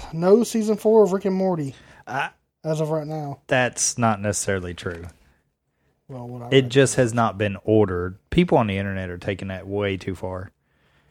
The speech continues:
Speaker 2: He said, "We don't typically write for shows that haven't been renewed." Isn't that it? For, uh, for shows that haven't been ordered yet or something? That's what his tweet was.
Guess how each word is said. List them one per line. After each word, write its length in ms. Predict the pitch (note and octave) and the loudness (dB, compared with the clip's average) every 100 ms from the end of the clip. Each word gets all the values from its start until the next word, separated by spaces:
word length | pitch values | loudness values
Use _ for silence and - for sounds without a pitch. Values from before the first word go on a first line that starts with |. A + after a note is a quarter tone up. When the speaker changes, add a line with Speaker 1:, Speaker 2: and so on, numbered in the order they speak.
| _ _ _ _ _ _ | _ _ _ _ _ _
Speaker 2:
He 120 | C3+ | -2
said, 300 | B2+ C3+ B2+ | 2 4 2
"We 140 | A#2+ B2+ | 2 2
don't 220 | C3+ B2 | 2 0
typically 420 | B2+ A#2+ - A2+ | -2 -4 -4 -4
write 460 | G#2 G#2+ A2 G#2+ - _ _ | 0 0 0 -2 -8 _ _
for 240 | - A#2 | -2 0
shows 360 | G#2+ A#2+ G#2+ G2+ | 0 0 0 -2
that 140 | G#2 | -6
haven't 280 | G2 G#2 G2 | -6 -6 -6
been 180 | G2 G2 | -8 -8
renewed." 480 | G2 F#2+ G2+ A2 G#2+ _ _ _ _ _ | -8 -6 -4 -4 -6 _ _ _ _ _
Isn't 220 | - A2 G#2+ | -8 -6 -4
that 160 | G#2 | -2
it? 180 | A2+ A2 | -2 -4
For, 360 | - B2 G#2+ - A2 | 2 4 4 0 -6
uh, 120 | G#2+ - _ _ _ _ | -6 -8 _ _ _ _
for 120 | - B2 | -4 0
shows 300 | - A#2+ A2 | 2 2 2
that 80 | |
haven't 240 | A2 G#2+ G2+ | 0 0 -2
been 120 | G#2 | -2
ordered 320 | G#2 G#2+ A2 | 0 0 -4
yet 300 | A2+ A2 A2 _ | -4 -6 -8 _
or 80 | A#2 | -14
something? 480 | - A#2+ - A#2 A#2 _ - | -12 -12 -10 -14 -14 _ -4
That's 200 | A2+ - | -4 0
what 200 | G#2+ F#2 | -2 0
his 200 | G#2 F#2 | -4 -4
tweet 360 | - G#2+ F#2+ | -6 -6 -6
was. 400 | F2+ F2+ F#2 F#2+ | -10 -12 -12 -16